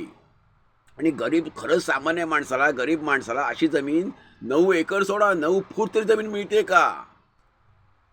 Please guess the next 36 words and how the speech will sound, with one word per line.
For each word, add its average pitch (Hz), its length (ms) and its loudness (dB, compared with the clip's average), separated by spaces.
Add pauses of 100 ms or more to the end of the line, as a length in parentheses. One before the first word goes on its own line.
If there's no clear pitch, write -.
(140)
सामान्य 156 420 2
माणसाला 156 400 2
नऊ 170 220 2
फूट - 340 -4
तरी 220 120 -6
सरकार 180 340 2
जमीन, 170 300 2
जमीन 170 220 4
अशी 180 160 0
देईल 196 360 2
का? 190 480 2 (1200)
आणि 190 140 -4
ह्यांच्याकडे 190 680 0
पैसे 165 360 0
नव्हते 208 280 2
का? 196 200 4
हे 190 200 4
खरंच 214 220 2
गरीब 214 300 0
होते 214 220 4
का 190 400 6 (380)
की 185 80 -4
ह्यांनी 180 220 -2
सरकारकडे 175 500 -2
नऊ 180 260 4
एकर 196 260 2
जमीन 180 280 0
घ्यावी 160 560 2 (280)
आणि 156 120 -4
त्याच्यावर 170 360 -2
उ-, 165 140 4 (300)
इस्पितळ 190 380 -2
उभा 151 240 4
राहावं? 92 200 -2 (420)
आणि 160 140 0
कशासाठी? 208 680 0